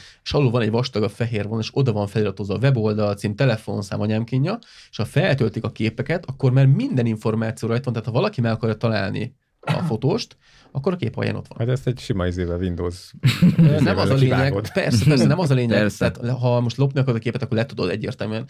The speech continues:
Speaker 1: De most a logót is, hogyha valaki ért a retusáláshoz, akkor leszedi, tehát
Speaker 3: Nekem volt egy ilyen, ö, ominózus eset most nem olyan régen, egy négy hónapja, azt hiszem, Rolandnak meséltem, de nem biztos. Ö, fotóztam egy hölgyet,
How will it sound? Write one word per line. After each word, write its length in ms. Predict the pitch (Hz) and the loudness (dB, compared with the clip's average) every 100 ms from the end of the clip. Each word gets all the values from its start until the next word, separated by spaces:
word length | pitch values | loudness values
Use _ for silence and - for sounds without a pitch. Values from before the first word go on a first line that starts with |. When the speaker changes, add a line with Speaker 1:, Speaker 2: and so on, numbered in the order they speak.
| - - _ | -16 -20 _
Speaker 1:
De 80 | 117 | -2
most 180 | 123 117 | -2 0
a 40 | |
logót 260 | 135 151 135 | 2 2 -2
is, 80 | |
hogyha 180 | - 120 | -2 -2
valaki 260 | 117 120 110 | 0 0 0
ért 160 | 110 117 | -2 0
a 60 | |
retusáláshoz, 520 | 107 107 - 113 113 107 | -2 -2 -2 -2 -4 -4
akkor 120 | 107 | -4
leszedi, 260 | 104 - | -2 -4
tehát 260 | - 101 - - - - _ _ _ _ _ | -2 -4 -4 -12 -20 -20 _ _ _ _ _
Speaker 3:
Nekem 380 | - 120 135 131 | 0 2 4 4
volt 260 | 117 98 98 | 4 2 2
egy 160 | 90 | 2
ilyen, 300 | 95 95 95 | 2 2 2
ö, 180 | 95 95 | 2 2
ominózus 580 | 78 101 95 92 92 90 | 2 2 2 0 -2 -4
eset 260 | 92 95 90 | -4 -4 -2
most 260 | 95 90 101 | -4 -4 -2
nem 160 | 92 | 0
olyan 220 | 87 82 | 2 0
régen, 360 | 82 110 107 95 | 0 0 0 0
egy 100 | 80 | 0
négy 300 | 92 92 87 | 0 -2 -2
hónapja, 380 | 113 110 95 87 | -2 -2 -2 -6
azt 100 | 85 | -6
hiszem, 160 | 95 | -4
Rolandnak 400 | 98 87 85 82 | -2 -2 -2 -4
meséltem, 580 | 117 135 - 127 104 101 | -2 -4 -2 -4 -4 -4
de 100 | 82 | -2
nem 180 | 107 139 | -2 -2
biztos. 400 | 131 - 107 - _ _ - - _ _ | -2 -4 -8 -8 _ _ -20 -20 _ _
Ö, 920 | - 107 104 104 104 101 101 101 98 95 - | -4 0 2 2 2 2 2 2 0 -2 -8
fotóztam 540 | - 147 101 92 90 | -4 -2 0 -4 -4
egy 200 | 76 69 | -4 -4
hölgyet, 640 | - 123 110 104 92 - | 0 2 4 2 0 -4